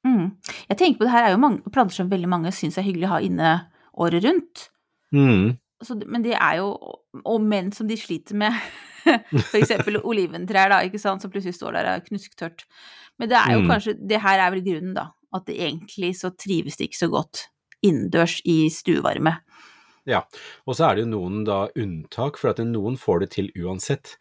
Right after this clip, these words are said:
Speaker 1: Mm.
Speaker 2: Og, og jeg har en svigerinne som da har et sitrontre som står i stua med varme og i vanlig stuetemperatur,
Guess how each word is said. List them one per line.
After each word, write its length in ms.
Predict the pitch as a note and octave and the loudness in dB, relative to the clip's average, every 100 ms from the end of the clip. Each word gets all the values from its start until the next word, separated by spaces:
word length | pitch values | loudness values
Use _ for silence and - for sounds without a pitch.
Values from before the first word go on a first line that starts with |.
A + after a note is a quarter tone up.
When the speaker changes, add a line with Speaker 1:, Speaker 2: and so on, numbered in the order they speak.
| - | 4
Speaker 1:
Mm. 300 | B3+ B3+ A#3 | 8 10 10
Speaker 2:
Og, 360 | A2+ A2 B2 | 6 4 2
og 460 | C3 G#2+ G#2 G#2 G#2+ | 4 4 6 6 4
jeg 100 | A2 | 2
har 140 | G#2+ | 0
en 100 | G2+ G#2+ | 0 0
svigerinne 500 | A#2 A2 A#2 G2 C3 | -2 0 0 0 -2
som 200 | B2+ A2 | -2 2
da 160 | G#2 | 2
har 400 | G2+ G#2+ G2 G2+ G2+ _ _ _ _ | 2 2 2 2 -2 _ _ _ _
et 160 | B2+ - | -4 -2
sitrontre 800 | - B2+ - G2 D#2+ D#2 A#2 E3 G#3+ _ | -4 -4 -2 -2 0 0 0 0 -2 _
som 320 | - - A#2+ | -6 -2 -2
står 460 | - - F2+ F2+ F2+ | -2 -2 2 2 0
i 80 | D#2+ | -6
stua 540 | - - D#3 C#3+ C#3+ D#3 _ | -14 -4 0 2 2 0 _
med 420 | F#2+ F2+ F2 F2 E2 | -8 -6 -4 -6 0
varme 500 | B2 C#3+ C3 C3+ C#3 - - | 2 4 2 2 0 -2 -8
og 440 | G#2 G2 G2 G2+ | -4 -2 0 0
i 140 | B2 A#2 A2 F#2+ | -2 -8 -10 0
vanlig 360 | C3+ A#2+ G2+ A#2 | 2 4 2 2
stuetemperatur, 640 | A#2 F2+ F2+ F#2 F#2+ C3+ | 2 2 0 -2 0 0